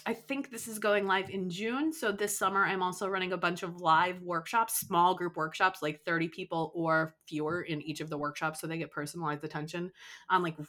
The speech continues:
really specific topics, like S E O for email, or how to read your Google Analytics, or how to do S E O for your podcasts, or how to do local S E O so you can show up on Google Maps, um, and how to optimize your existing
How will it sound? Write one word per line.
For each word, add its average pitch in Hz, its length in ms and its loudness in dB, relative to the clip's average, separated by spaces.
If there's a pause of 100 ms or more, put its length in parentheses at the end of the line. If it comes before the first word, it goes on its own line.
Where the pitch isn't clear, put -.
really 160 320 -4
specific 135 480 -10
topics, - 460 -10
like 151 260 -14
S 196 240 -2
E 165 120 -2
O 151 200 2
for 151 560 -4
email, 139 540 -4
or 151 500 0
how 160 260 4
to 170 80 2
read 170 200 0
your 175 80 -4
Google 175 220 -2
Analytics, 185 680 -4
or 147 260 0 (400)
how 175 160 2
to 170 80 0
do 180 140 4
S 185 160 -4
E 190 80 -2
O 185 40 -2
for 185 120 -6
your 185 100 0
podcasts, 208 720 -4
or 147 80 -4
how 151 140 -2
to 160 100 0
do 160 540 0
local 190 340 2
S 147 160 -4
E 156 100 -4
O 135 120 -6
so - 120 -10
you 131 60 -10
can 143 120 -10
show 143 120 -6
up 143 100 -6
on 160 120 -2
Google 165 180 -2
Maps, 190 540 0
um, 151 500 0
and 156 560 0
how 170 240 2
to 156 340 4
optimize 175 480 2
your 170 140 0
existing 165 220 -6